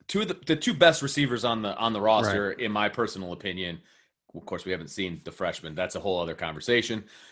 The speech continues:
Speaker 1: Um, but this is still a huge win if Notre Dame wins this
Speaker 2: Mm-hmm.
Speaker 1: game. And, uh, not, stay tuned for our predictions at the end. We'll, we'll let you know what we feel. But th-, this is, this is still a very, very big game for Notre Dame.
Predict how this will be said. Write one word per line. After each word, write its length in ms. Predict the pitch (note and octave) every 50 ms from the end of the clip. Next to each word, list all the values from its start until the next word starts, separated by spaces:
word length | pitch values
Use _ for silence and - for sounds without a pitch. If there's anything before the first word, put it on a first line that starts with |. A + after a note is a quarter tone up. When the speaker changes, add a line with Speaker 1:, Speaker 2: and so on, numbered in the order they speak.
| - -
Speaker 1:
Um, 560 | - G#2 G#2 G#2 G#2 G2+ G2+ F#2+ F#2 F2 D#2 - _ _ _ _ -
but 360 | C3 B2 B2 A#2+ G#2+ - - - _ _ _ _ _ _ -
this 260 | - A#2 F3 G3 G3 A#3+
is 80 | G3+
still 200 | - - G#3+ G3
a 40 | D#3+
huge 240 | D3 D#3 F3 D#3+ C3
win 240 | A#2+ C#3 D3 B2+ A#2
if 80 | G2+ G#2+
Notre 200 | A2 G#2+ G#2+ G2+
Dame 200 | G#2 G#2 F#2+ F#2
wins 220 | F#2+ F2+ F2 E2
this 140 | - E2 D#2
Speaker 2:
Mm-hmm. 80 | A#2 A2+
Speaker 1:
game. 240 | F#2 - F#2+ F#2+ - _ _ _ _ - A2+
And, 540 | A2 A2 G#2+ G#2+ G#2+ G#2+ G#2 G#2 G2+ G2
uh, 100 | G#2 F#2+ - -
not, 300 | A#2+ A#2+ A#2+ A2+ A#2 - _ _ - A#2+ A2 G2+ E2+ - _
stay 280 | - - - C#3 C3 C3
tuned 240 | C3 D3+ C#3+ C#3 C#3+
for 140 | - C#3
our 60 | B2+ B2
predictions 520 | - B2+ - C#3 C#3 C3+ - C3+ B2 A2
at 80 | A#2 F#2
the 180 | A2 A2 A#2
end. 220 | A#2 A#2+ A#2+ A#2 G#2
We'll, 220 | G#2 G#2 G#2 G#2
we'll 140 | A2+ G#2+ G#2+
let 140 | A2 A2 G2
you 100 | G#2 G#2
know 140 | G#2+ G#2
what 120 | G#2 G2+ F#2+
we 80 | G2 F#2+
feel. 400 | F#2+ - A2 G#2+ G#2+ G2+ G2 - - - - - _ -
But 340 | - G#2 G2+ G2 F#2+ - -
th-, 240 | - C3 G#2 - - C3
this 220 | A2+ D#3+ D3+ D3+
is, 180 | D#3 C3 G2+ G2+ G#2+ G2+ - _ _ -
this 260 | C#3 D#3 F3 E3+ -
is 180 | D#3 D3 - -
still 600 | - - C#3 C#3 C3+ C3 B2+ A#2 G#2+ G2 - - - - _ _ -
a 120 | A2 G#2+
very, 440 | G2+ F2+ F2 G#2 B2 C3 C3 B2+ B2
very 260 | A2 A2 A2+ A2 G#2+
big 260 | G2+ F2+ G#2 G2 F2 F2
game 200 | G#2 F#2+ F2+ E2+
for 140 | - E2+
Notre 160 | D#2+ D#2 D#2 D2+
Dame. 240 | - G1+ - -